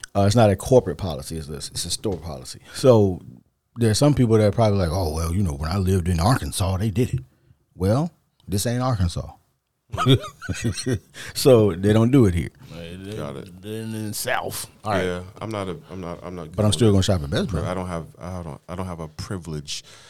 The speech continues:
Speaker 3: uh, ego. If that
Speaker 1: Oh,
Speaker 3: makes
Speaker 1: so I
Speaker 3: sense.
Speaker 1: guess we get to the, we get to the one Calvin wanna get to.
Speaker 3: Which one would Calvin wanna
Speaker 2: Which
Speaker 3: get
Speaker 2: one
Speaker 3: to?
Speaker 2: I wanna get
Speaker 1: 'Cause
Speaker 2: to?
Speaker 1: he keep checking it off. He keep checking off the white
Speaker 2: I,
Speaker 1: privilege. We ain't even
Speaker 2: I
Speaker 1: talked
Speaker 2: didn't check
Speaker 1: about it.
Speaker 2: that white privilege off yet.
Speaker 3: I did. I was messing with
Speaker 2: <laughs> I didn't check white privilege off <laughs> because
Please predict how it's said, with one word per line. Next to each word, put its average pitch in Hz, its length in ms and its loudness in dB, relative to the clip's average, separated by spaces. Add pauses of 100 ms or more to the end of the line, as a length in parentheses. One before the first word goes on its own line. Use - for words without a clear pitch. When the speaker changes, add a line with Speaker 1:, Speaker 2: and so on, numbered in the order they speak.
(240)
Speaker 3:
uh, 80 180 -8
ego. 73 400 -10 (220)
If - 80 -20
that - 140 -12
Speaker 1:
Oh, 101 180 6
Speaker 3:
makes 80 120 -4
Speaker 1:
so - 80 0
I 98 40 2
Speaker 3:
sense. 98 120 0
Speaker 1:
guess 117 220 2
we 110 100 0
get 98 220 -4
to 104 160 -2
the, 101 160 -2 (920)
we 90 80 -2
get 90 140 -6
to 101 80 -2
the 95 80 0
one 95 180 0
Calvin 95 420 0
wanna 92 200 0
get 78 260 -8
to. - 140 -10
Speaker 3:
Which - 220 -8
one 143 140 -2
would 120 80 -6
Calvin 127 260 -4
wanna 87 120 -4
Speaker 2:
Which 208 140 -4
Speaker 3:
get 214 60 0
Speaker 2:
one 185 100 0
Speaker 3:
to? 170 60 2
Speaker 2:
I 156 40 2
wanna 123 260 -2
get 90 240 -10
Speaker 1:
'Cause 110 100 2
Speaker 2:
to? 135 60 6
Speaker 1:
he 190 60 0
keep 214 160 -2
checking 160 280 2
it 120 100 2
off. 135 220 0
He 127 80 -2
keep 131 100 -4
checking 120 240 2
off 127 180 0
the 95 60 -2
white 110 200 2
Speaker 2:
I, 285 80 4
Speaker 1:
privilege. 104 340 4
We 120 100 4
ain't 127 120 4
even 101 100 6
Speaker 2:
I - 60 4
Speaker 1:
talked 285 120 4
Speaker 2:
didn't 180 200 2
check 226 120 4
Speaker 1:
about - 60 0
it. - 100 -8
Speaker 2:
that 110 80 2
white 117 240 0
privilege 101 380 0
off 80 240 -6
yet. 82 200 -14 (140)
Speaker 3:
I 87 140 -2
did. 69 280 -6
I 69 60 -6
was 65 180 -6
messing 87 240 -4
with 196 160 6
Speaker 2:
<laughs> 170 2000 6
I 180 180 4
didn't 127 280 0
check - 260 -2
white 101 260 -2
privilege 92 380 -6
off 80 240 -4
<laughs> - 400 2
because 139 540 6